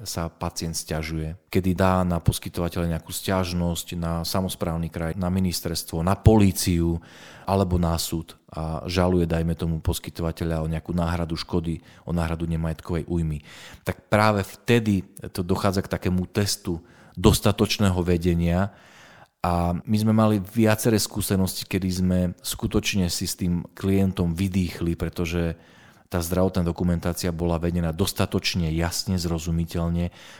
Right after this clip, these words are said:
a bolo z nej možné vydedukovať, že ten postup bol správny. Pretože úplne, že najhoršia vec, ktorá sa môže stať, je, keď poskytovateľ urobil všetko tak, ako mal.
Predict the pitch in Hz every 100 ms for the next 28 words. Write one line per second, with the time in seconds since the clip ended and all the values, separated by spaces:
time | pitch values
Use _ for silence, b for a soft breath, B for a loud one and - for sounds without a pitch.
0 | B 85 82 95 98 90 87 82 92 92
1 | 85 80 85 80 87 92 85 80 - 78
2 | 87 - - 82 78 - 82 80 78 78
3 | 78 _ - - 98 101 95 90 B B
4 | B B - 113 139 113 101 104 123 139
5 | 143 135 113 95 92 85 - - 92 87
6 | 92 87 87 87 - 92 87 87 85 82
7 | B B B B B 117 - 110 110 135
8 | - 117 113 - 101 95 - _ _ -
9 | 117 131 117 - 156 - 120 110 107 -
10 | 110 92 80